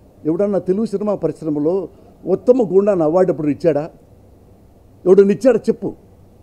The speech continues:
జగన్ బాబుని అనలేదు, ఎవడన్నావు? ఉత్తమ గుండా, ఉత్తమ రౌడీ అవార్డులు ఇస్తారా సినిమాకి? అంటే చతురులు, ఈ చీప్ టాక్టిక్స్ నీకేనా తెలుసు?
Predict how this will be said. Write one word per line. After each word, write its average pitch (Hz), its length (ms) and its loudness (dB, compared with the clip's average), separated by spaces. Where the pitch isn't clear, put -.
జగన్ 180 240 2
బాబుని 196 320 2
అనలేదు, 143 420 0
ఎవడన్నావు? 214 540 4
ఉత్తమ 170 460 0
గుండా, 160 340 -2
ఉత్తమ 214 520 0
రౌడీ 160 440 4
అవార్డులు 165 320 4
ఇస్తారా 151 260 -2
సినిమాకి? 185 500 -8
అంటే 160 240 0
చతురులు, 220 540 2
ఈ - 40 -10
చీప్ - 360 4
టాక్టిక్స్ 170 340 0
నీకేనా 233 400 6
తెలుసు? 160 400 0